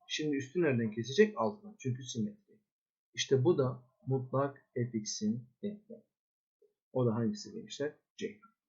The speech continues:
Umarım anlaşılmıştır. Ve son sorumuza bakalım. Burada tatlı bir bilgi var.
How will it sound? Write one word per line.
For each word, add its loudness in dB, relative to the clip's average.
Umarım -2
anlaşılmıştır. -4
Ve 10
son 4
sorumuza 6
bakalım. 2
Burada 6
tatlı 0
bir 4
bilgi 0
var. 2